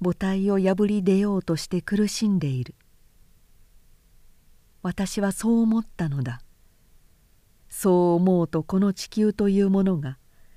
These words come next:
急により美しいものに感じられたのだ。そう感ずると、なんとなく涙ぐんでしまったのだ。その頃、私は北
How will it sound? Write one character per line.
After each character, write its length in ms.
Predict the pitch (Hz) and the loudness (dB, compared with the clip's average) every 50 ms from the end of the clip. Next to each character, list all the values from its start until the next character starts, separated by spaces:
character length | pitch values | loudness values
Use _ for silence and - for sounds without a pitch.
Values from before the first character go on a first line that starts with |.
| - _ _ _ _ _ - | -20 _ _ _ _ _ -20
急 300 | - - 220 220 214 214 | -8 -2 0 2 2 2
に 180 | 208 214 214 208 | 2 2 4 4
よ 120 | 202 208 | 2 2
り 160 | 220 233 233 | 2 2 2
美 340 | 226 214 - - - - 226 | 0 0 -2 -6 -8 -8 -8
し 200 | - - - 254 | -6 -4 -2 0
い 40 | 247 | 0
も 160 | 208 190 185 | 2 2 4
の 100 | 180 175 | 4 4
に 160 | 165 160 143 | 2 2 0
感 300 | - - - 180 175 180 | -2 -4 -4 -4 -4 -2
じ 120 | 175 190 185 | -2 -2 0
ら 140 | 180 175 175 | 0 0 0
れ 120 | 180 170 | -2 -2
た 160 | - 185 175 | -2 -2 -2
の 120 | 156 131 117 | -2 -2 -4
だ。 200 | 92 123 143 - - _ _ _ _ _ _ _ _ _ _ _ _ _ _ _ - - | -6 -8 -14 -16 -20 _ _ _ _ _ _ _ _ _ _ _ _ _ _ _ -20 -20
そ 280 | - - - 160 156 151 | -10 -4 0 0 0 0
う 60 | - | -2
感 260 | - 160 160 160 160 | -2 -4 -2 -2 -2
ず 120 | 151 - | 0 0
る 140 | 170 160 156 | 0 0 0
と、 140 | 156 156 151 | 0 0 0
な 160 | 151 165 185 | 0 0 -2
ん 80 | 180 180 | -4 -4
と 160 | - 196 196 | -2 -2 0
な 120 | 196 175 | 0 -2
く 220 | - - - - - - - _ _ _ _ _ _ _ _ _ _ - | -4 -6 -14 -20 -20 -20 -20 _ _ _ _ _ _ _ _ _ _ -2
涙 400 | 190 202 202 208 196 214 202 196 | 0 2 2 2 4 4 4 4
ぐ 160 | 196 208 208 | 4 4 4
ん 80 | 190 | 4
で 80 | 160 156 | 2 0
し 180 | 143 - - 165 | 0 -2 -2 -2
ま 100 | 160 165 | -2 -4
っ 40 | |
た 240 | - - - 170 170 | -4 -6 -4 -2 -2
の 140 | 147 131 120 | -2 -2 -4
だ。 160 | 120 123 - - - - _ - - _ _ _ _ _ _ _ _ _ _ _ _ _ _ _ _ _ _ _ _ _ _ _ _ _ _ _ _ _ _ _ _ - - _ _ _ _ _ _ _ _ _ _ - _ _ _ _ _ _ _ _ _ _ - - - _ _ - - | -6 -10 -16 -18 -20 -20 _ -20 -20 _ _ _ _ _ _ _ _ _ _ _ _ _ _ _ _ _ _ _ _ _ _ _ _ _ _ _ _ _ _ _ _ -20 -20 _ _ _ _ _ _ _ _ _ _ -20 _ _ _ _ _ _ _ _ _ _ -20 -20 -20 _ _ -20 -18
そ 180 | - - 226 | -8 -2 0
の 140 | 233 247 240 | 2 2 2
頃、 260 | - 254 233 226 202 | 2 0 2 2 2
私 400 | 170 165 170 - 180 165 - - | 2 2 0 -2 -4 -4 -2 -2
は 120 | 180 175 165 | -2 0 0
北 140 | 170 185 | 0 -2